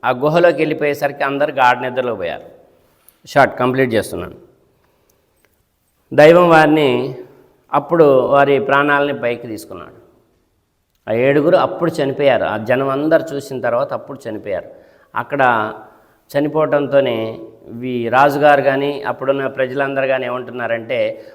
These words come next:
వారి మధ్య ఒక గోడ కట్టండి అడ్డంగా. అర్థమవుతుందా? దేవుడి శక్తికి నిదర్శనం అని చెప్పి కొంతమంది చెప్పుకున్నారు. కొంతమంది ఏమన్నారంటే వీళ్ళకి ఏదో అద్భుత శక్తులు ఉన్నాయి, అందుకే ఇన్ని సంవత్సరాలు నిద్రపోయారు, వీళ్ళే మనకి దేవుళ్ళు అని ఒక ఆరాధన మందిరం కట్టి ఆరాధించడం కొంతమంది మొదలుపెట్టారు.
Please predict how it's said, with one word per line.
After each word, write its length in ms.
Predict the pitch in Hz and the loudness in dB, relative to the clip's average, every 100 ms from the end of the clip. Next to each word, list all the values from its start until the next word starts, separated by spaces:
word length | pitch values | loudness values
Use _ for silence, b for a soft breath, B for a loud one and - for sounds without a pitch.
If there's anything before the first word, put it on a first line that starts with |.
| B | B
వారి 220 | 120 127 | 0 0
మధ్య 280 | 123 131 135 | 0 -2 0
ఒక 140 | 151 120 | -2 -2
గోడ 400 | 101 120 131 120 | 0 2 4 2
కట్టండి 380 | 113 107 98 | -2 -6 -8
అడ్డంగా. 360 | 92 90 95 78 - _ _ _ _ _ _ _ _ - | -8 -10 -14 -14 -18 _ _ _ _ _ _ _ _ -10
అర్థమవుతుందా? 680 | 117 135 117 101 95 85 80 - b b _ | -2 -2 -2 -6 -8 -8 -12 -18 b b _
దేవుడి 340 | 117 156 170 | 0 2 2
శక్తికి 440 | 143 156 - 165 156 | -2 -6 -6 -6 -4
నిదర్శనం 520 | 151 147 151 - 147 | -2 0 -2 -2 -4
అని 120 | 143 139 | -4 -4
చెప్పి 160 | 131 | -6
కొంతమంది 480 | 110 117 117 139 143 | -6 -6 -4 -2 0
చెప్పుకున్నారు. 520 | 139 139 139 139 143 156 B B | -2 -6 -6 -6 -6 -10 B B
కొంతమంది 460 | 127 135 139 147 151 | -4 -4 -2 0 2
ఏమన్నారంటే 440 | 147 143 143 139 | 2 2 0 0
వీళ్ళకి 240 | 135 127 131 | -2 -2 -2
ఏదో 140 | 123 | -2
అద్భుత 280 | 113 123 135 | -4 -6 -10
శక్తులు 380 | 147 127 131 131 | -10 -10 -8 -8
ఉన్నాయి, 180 | 139 | -6
అందుకే 240 | 123 127 127 | -6 -8 -6
ఇన్ని 140 | 123 | -6
సంవత్సరాలు 400 | 120 120 127 131 | -8 -10 -4 -4
నిద్రపోయారు, 480 | 123 113 110 120 127 | -2 -4 -2 -4 -2
వీళ్ళే 260 | 117 143 143 | -4 -2 -2
మనకి 260 | 139 131 | -4 -8
దేవుళ్ళు 400 | 117 127 127 127 | -8 -6 -6 -6
అని 320 | 123 143 131 B B B | -6 -6 -10 B B B
ఒక 160 | 123 120 131 120 110 113 B - | -8 2 4 4 0 -8 B 0
ఆరాధన 480 | 123 147 151 151 | 4 6 4 4
మందిరం 400 | 143 135 139 139 | 0 0 0 0
కట్టి 220 | 131 131 131 | 0 0 2
ఆరాధించడం 580 | 120 127 127 127 - | 4 2 -4 -8 -12
కొంతమంది 520 | 143 123 113 117 117 110 | -12 -12 -10 -10 -8 -8
మొదలుపెట్టారు. 760 | 101 92 85 73 - - _ | -10 -12 -12 -16 -20 -20 _